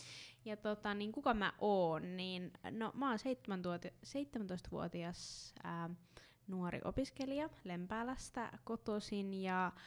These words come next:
opiskelen Tampereella. Sitten oon fitnessurheilija, bodyfitnessurheilija. Ja tota niin, sitten, no, mulla on poikaystävä ja on perhettä ja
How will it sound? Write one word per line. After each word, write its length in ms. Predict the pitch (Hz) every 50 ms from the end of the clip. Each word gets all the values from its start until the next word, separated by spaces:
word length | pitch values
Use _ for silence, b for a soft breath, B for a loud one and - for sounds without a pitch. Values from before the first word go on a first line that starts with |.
| B B B B B
opiskelen 480 | - - - 190 175 - - - 175 196
Tampereella. 720 | 277 285 311 294 262 254 240 226 220 220 214 214 214 214 208 -
Sitten 180 | - - -
oon 100 | - 196
fitnessurheilija, 920 | - - 262 - - 254 254 247 254 233 247 240 240 220 240 226 226 226 226
bodyfitnessurheilija. 1160 | 226 240 233 240 - - 233 233 226 214 - 214 214 214 208 208 214 208 202 208 202 202 202 202 - - - - - - - - _ _ - - - - - - - -
Ja 180 | 214 196 190 185
tota 440 | 185 - 190 185 185 - 190 180 180
niin, 520 | 180 180 180 180 175 180 180 175 180 180 B B B B B B B B B
sitten, 460 | B - 175 175 - - - 180 175 175 175 175 175 175 175 180 180 175 180 180 190 214
no, 140 | 247 285
mulla 300 | 277 247 226 220 220 220
on 80 | 220 214
poikaystävä 720 | - 190 180 180 180 180 175 190 175 - - 185 180 180
ja 140 | 180 180 170
on 160 | 190 196 190
perhettä 640 | - 175 165 170 175 180 180 - - - - 175
ja 480 | 170 175 170 170 175 175 175 170 175 175